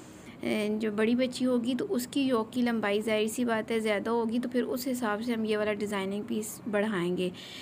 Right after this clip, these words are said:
या फिर इसको आप आर्म होल के हिसाब से भी रख सकते हैं, यानी जितना आपका आर्म होल लंबाई में होता है ना उतना आप इस designing को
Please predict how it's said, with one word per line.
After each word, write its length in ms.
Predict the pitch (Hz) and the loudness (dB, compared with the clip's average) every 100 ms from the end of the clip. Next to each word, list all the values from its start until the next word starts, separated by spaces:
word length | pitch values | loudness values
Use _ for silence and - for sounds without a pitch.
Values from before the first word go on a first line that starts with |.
| - | -2
या 180 | 233 240 | 4 4
फिर 160 | 240 277 | 4 0
इसको 300 | 247 - 262 | 0 0 2
आप 240 | 240 233 - | 2 0 0
आर्म 260 | 220 226 | 0 2
होल 120 | 226 220 | 0 0
के 160 | 240 | 0
हिसाब 300 | 226 233 208 | -2 0 -2
से 160 | 202 214 | -2 -2
भी 100 | 220 | 0
रख 160 | 208 208 | -2 -2
सकते 280 | 175 - 220 | -8 -4 -2
हैं, 80 | |
यानी 200 | 220 214 | -2 -2
जितना 380 | 214 202 226 226 | 0 -2 0 0
आपका 240 | 220 - 220 | 0 0 -2
आर्म 260 | 214 208 | 0 0
होल 140 | 214 214 | 0 2
लंबाई 400 | 214 202 202 196 | 2 0 0 0
में 140 | 214 | 0
होता 220 | 208 - | -2 -2
है 80 | 220 | 0
ना 100 | 240 | 0
उतना 360 | 220 - 220 226 - | -2 -4 0 0 0
आप 220 | 202 196 | -4 -4
इस 120 | 196 - - | -8 -8 -6
designing 540 | 196 202 190 196 202 | -4 -2 -2 -2 -2
को 180 | 196 226 | -2 -4